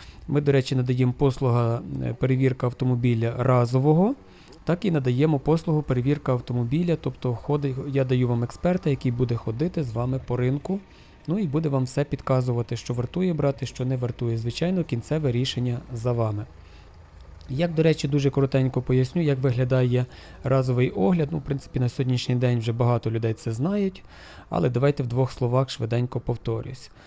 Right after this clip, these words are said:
Ви обираєте автомобіль з авторія О-, Р С Т, О Л Ікс. Ну, звичайно, пріоритетність авторія, я бачу, вони там, в принципі, тримають порядок. Ну, стараються тримати, скажімо так. Обираєте собі десять кращих автомобілів.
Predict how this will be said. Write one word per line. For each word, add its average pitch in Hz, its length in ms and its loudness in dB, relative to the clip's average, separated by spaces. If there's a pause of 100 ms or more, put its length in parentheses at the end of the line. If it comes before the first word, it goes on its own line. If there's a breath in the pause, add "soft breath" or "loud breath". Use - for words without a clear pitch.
(320 loud breath)
Ви 156 200 4
обираєте 165 640 4
автомобіль 127 680 0
з 123 380 -4
авторія 139 720 0
О-, 180 180 -2 (200)
Р 185 100 2
С 143 240 -4
Т, 160 400 0
О 208 180 0
Л 135 200 0
Ікс. - 340 -2
Ну, 185 160 0
звичайно, 147 640 0
пріоритетність 131 760 0
авторія, 139 400 0
я 131 160 2
бачу, 131 280 -2
вони 127 140 0
там, 123 140 -2
в 117 40 -4
принципі, 127 380 -2
тримають 127 440 0
порядок. 117 460 2
Ну, 143 100 0
стараються 127 560 2
тримати, 113 420 -4
скажімо 110 460 -6
так. - 260 -12 (960 loud breath)
Обираєте 160 640 4
собі 131 260 -2
десять 135 360 0
кращих 127 460 -4
автомобілів. 117 580 -2